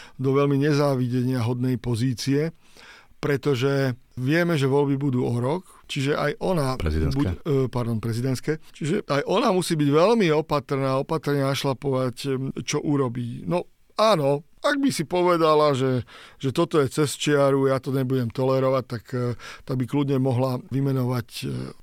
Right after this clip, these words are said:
Speaker 1: úradnícku vládu. Lenže si je zároveň vedomá, že tí, alebo veľká časť tých voličov, ktorí volia tejto strany dnešnej koalície, asi budú voliť aj ju. Čiže ona musí teraz balansovať na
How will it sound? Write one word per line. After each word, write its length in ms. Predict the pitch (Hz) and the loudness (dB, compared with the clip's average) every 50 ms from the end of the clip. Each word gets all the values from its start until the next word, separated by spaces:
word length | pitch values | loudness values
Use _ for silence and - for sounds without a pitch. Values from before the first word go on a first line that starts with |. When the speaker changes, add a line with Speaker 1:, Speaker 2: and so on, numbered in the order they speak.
| - 131 | -4 -2
Speaker 1:
úradnícku 560 | 127 127 131 127 120 123 123 - - - 127 117 | 0 0 0 0 0 0 -2 -2 -4 -6 -6 -4
vládu. 440 | 117 113 107 104 104 104 110 110 | -4 -4 -4 -6 -6 -6 -6 -4
Lenže 480 | 113 127 131 135 123 117 127 113 98 - - | -4 -2 -2 -2 0 -2 -2 -4 -4 -10 -12
si 200 | 110 - - 156 | -8 -4 -2 0
je 80 | 147 | 2
zároveň 400 | 131 151 156 165 185 175 165 143 | 2 2 2 2 2 2 2 2
vedomá, 400 | 143 151 147 156 151 151 151 147 | 2 2 2 2 0 0 0 0
že 160 | 139 131 135 123 | 0 -2 -4 -4
tí, 520 | - - 170 180 170 165 156 - - - - | -4 -4 -2 -2 0 -2 -2 -4 -6 -8 -8
alebo 320 | 147 135 127 123 120 120 | -6 -4 -4 -2 -2 0
veľká 320 | 139 160 170 - 147 135 120 | 0 -2 -2 -2 -2 -2 -2
časť 400 | - 147 147 123 - - 139 107 | -2 -2 -4 -4 -4 -4 -4 -2
tých 80 | 107 | -2
voličov, 640 | 120 131 143 147 131 - - 127 120 120 113 110 - | 0 0 0 -2 -2 -4 -6 -6 -6 -6 -6 -8 -8
ktorí 240 | - 139 127 123 117 | -8 -8 -6 -6 -6
volia 480 | 120 123 127 127 123 123 113 113 117 - - | -4 -4 -4 -4 -4 -4 -6 -6 -8 -10 -10
tejto 320 | - 135 123 - - 104 95 - - - - - - | -10 -10 -10 -8 -8 -10 -10 -10 -14 -20 -20 -20 -16
strany 360 | - - - 131 123 120 117 113 | -14 -8 -6 -4 -4 -2 -2 -2
dnešnej 320 | 123 123 - - 127 113 | -4 -6 -6 -6 -8 -8
koalície, 520 | - - 131 123 123 123 117 - 131 143 - | -6 -6 -6 -4 -4 -4 -4 -4 -6 -6 -6
asi 360 | - 143 131 - - 135 120 - _ _ _ - | -4 -4 -4 -4 -4 -4 -6 -6 _ _ _ -8
budú 360 | - 120 131 143 139 143 131 | -4 -2 0 2 2 2 0
voliť 280 | 120 135 139 139 131 127 131 | 2 2 0 2 0 0 0
aj 200 | 151 135 131 131 | -2 0 -2 0
ju. 240 | 127 127 131 135 131 120 | 0 2 2 2 0 0
Čiže 320 | 110 - - 120 110 120 135 117 - _ - - - - - - - | -2 -6 -6 -4 -2 0 0 -2 -4 _ -20 -20 -20 -20 -20 -10 -6
ona 320 | 135 147 151 151 151 151 - - - | -2 0 0 2 0 0 -2 -4 -2
musí 360 | 151 151 170 165 - 165 143 | 0 0 0 2 0 0 2
teraz 360 | 165 156 156 147 143 123 113 | 2 4 4 4 2 2 0
balansovať 1040 | 113 113 139 147 147 147 147 147 131 - - 135 131 135 135 135 131 110 107 110 120 | -2 0 2 4 4 4 2 2 0 0 0 0 2 2 2 0 0 -2 -4 -4 -4
na 480 | 127 131 127 123 127 123 123 120 117 | -2 -2 -2 -2 -2 -2 -2 -2 -2